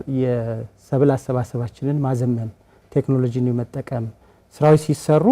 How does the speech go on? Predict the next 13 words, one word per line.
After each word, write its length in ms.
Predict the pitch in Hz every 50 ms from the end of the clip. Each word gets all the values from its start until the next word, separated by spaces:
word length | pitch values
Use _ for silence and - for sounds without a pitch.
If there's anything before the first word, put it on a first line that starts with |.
| 277 208 - - - - 151
የሰብል 560 | 139 139 131 127 127 123 - 147 139 147 143 135 131 135
ምርት 260 | 143 143 143 131 - -
ብክነትን 540 | 127 110 - - 135 135 131 - - 247 285 277 - - _ _ _ _ _ _ _ _
ለመከላከል 840 | 131 139 139 135 135 139 135 - - 139 135 131 127 - - 220 220
ምቹ 200 | 190 151 131 - -
ሁኔታ 260 | 131 127 127 127 -
የሚፈጥር 460 | 127 123 127 120 - 139 135 - 156 156
ነው። 140 | 190 240 247 -
ከዚህ 280 | - - 139 127 127 139
አኳያ፣ 360 | 135 - - - 143 156 196 233 262 - _ _ _ _ _ _ _ _ _ _ - 131 131 131 127 123 123 123 120 117
ሰብል 260 | - - 139 147 143
በሚሰባሰብበት 920 | 135 139 135 131 - - - 135 127 120 - - 131 127 123 127 131 - - - - 110 - _ 151 131
ጊዜ 200 | - 135 123